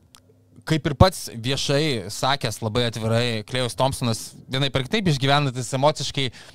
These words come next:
ne patį geriausią sezoną savo karjeroje ir gyvenime. Nu, kaip jis galvojo, e, jo komandos draugas, bendražygis, e, Draymondas Greenas,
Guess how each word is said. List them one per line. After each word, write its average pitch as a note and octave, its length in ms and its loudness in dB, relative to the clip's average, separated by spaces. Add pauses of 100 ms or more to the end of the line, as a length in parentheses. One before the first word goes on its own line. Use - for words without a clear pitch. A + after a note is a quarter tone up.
(120)
ne D3 100 0
patį E3+ 420 2
geriausią C3 560 2
sezoną C3 540 2
savo C3+ 240 4
karjeroje B2+ 560 4
ir C3+ 260 2
gyvenime. D3 520 2 (480)
Nu, D#3 240 2
kaip - 200 -2
jis D#3+ 160 -4
galvojo, E3 540 10 (240)
e, B2 160 -2 (260)
jo C#3 160 4 (140)
komandos D3 640 2
draugas, E3+ 400 8
bendražygis, D3 720 6
e, C3+ 140 2
Draymondas C#3+ 520 0
Greenas, F3 440 2